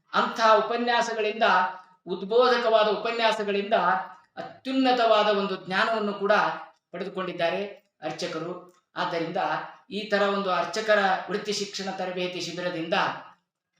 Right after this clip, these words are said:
ಎಲ್ಲರೂ ತಮ್ಮ ತಮ್ಮ ದೇವ ಮಂದಿರದಲ್ಲಿ ಅಥವಾ ತಮ್ಮ ತಮ್ಮ ಮನೆಯಲ್ಲಿ ಅದನ್ನ ಉಪಯೋಗಿಸಿಕೊಂಡು, ಸದುಪಯೋಗಪಡಿಸಿಕೊಂಡು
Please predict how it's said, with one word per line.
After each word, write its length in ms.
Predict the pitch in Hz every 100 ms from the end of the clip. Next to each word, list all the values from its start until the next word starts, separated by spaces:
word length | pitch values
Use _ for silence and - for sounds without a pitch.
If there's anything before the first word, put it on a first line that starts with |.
| -
ಎಲ್ಲರೂ 520 | 170 247 254 277 277
ತಮ್ಮ 180 | 208 196
ತಮ್ಮ 280 | 190 190 190 180 175 - -
ದೇವ 340 | 160 202 208 190
ಮಂದಿರದಲ್ಲಿ 760 | 180 190 196 190 180 185 196 196 - _ _ _ _ -
ಅಥವಾ 380 | 185 214 214 208
ತಮ್ಮ 320 | 208 240 233
ತಮ್ಮ 260 | 233 233 233 208 - - - _ 160
ಮನೆಯಲ್ಲಿ 680 | 180 233 220 190 196 196 - - _ _ _ _ -
ಅದನ್ನ 320 | 190 196 202 196 185 - - -
ಉಪಯೋಗಿಸಿಕೊಂಡು, 960 | - 214 233 226 185 180 185 190 147
ಸದುಪಯೋಗಪಡಿಸಿಕೊಂಡು 1500 | - 208 269 240 214 208 185 170 147 170 208 196 160 - -